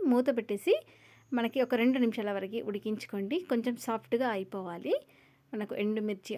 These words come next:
ఆనియన్ అనేటివి కొద్దిగా సాఫ్ట్గా అయ్యేంత వరకు ఉడికించుకోవాలి.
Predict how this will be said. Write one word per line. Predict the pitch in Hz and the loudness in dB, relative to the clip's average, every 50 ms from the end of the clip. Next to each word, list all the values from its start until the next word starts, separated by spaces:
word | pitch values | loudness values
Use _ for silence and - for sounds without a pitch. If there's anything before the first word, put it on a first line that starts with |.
| 196 196 | -4 -4
ఆనియన్ | 196 196 196 190 185 175 | -2 -2 -4 -4 -4 -6
అనేటివి | 175 180 180 180 - 196 285 466 554 - | -6 -6 -6 -6 -6 -2 0 -2 0 0
కొద్దిగా | 392 285 247 254 269 277 269 - | -2 -2 0 -2 -2 -2 -2 -4
సాఫ్ట్గా | 226 214 - - 202 196 190 | -6 -6 -6 -6 -6 -4 -4
అయ్యేంత | 180 180 180 175 185 - 170 180 | -6 -6 -6 -8 -8 -10 -10 -10
వరకు | 180 180 - 320 311 | -10 -4 -2 -2 -2
ఉడికించుకోవాలి. | 247 - - 190 180 - - - 170 165 160 180 247 | -2 -2 -6 -10 -12 -12 -12 -10 -10 -8 -6 -4 -4